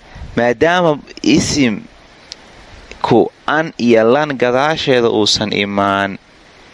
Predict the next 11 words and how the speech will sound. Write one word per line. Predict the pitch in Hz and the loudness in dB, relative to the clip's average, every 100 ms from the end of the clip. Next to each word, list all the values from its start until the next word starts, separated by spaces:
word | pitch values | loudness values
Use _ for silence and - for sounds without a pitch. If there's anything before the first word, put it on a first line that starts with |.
| - - - - - - - - - | -20 -20 -20 -20 -20 -20 -20 -20 -4
Yaa. | 123 147 110 90 _ _ _ _ - - | 0 2 0 -4 _ _ _ _ -20 -14
Ficilka | - 147 131 123 - | -4 0 0 -2 -2
markaa | 120 110 117 104 | -2 -2 -2 0
waa | 98 | 0
la | 98 | -2
kor | - 117 | -2 -2
dhigay. | 113 98 92 - _ _ - - - - | -2 -2 -4 -8 _ _ -20 -20 -8 -2
Oo | 110 | 0
gudaha | 107 120 123 | 2 4 4
looma | 104 104 101 110 | 2 0 0 0
ogola. | 98 92 - 95 | 0 -2 -2 -2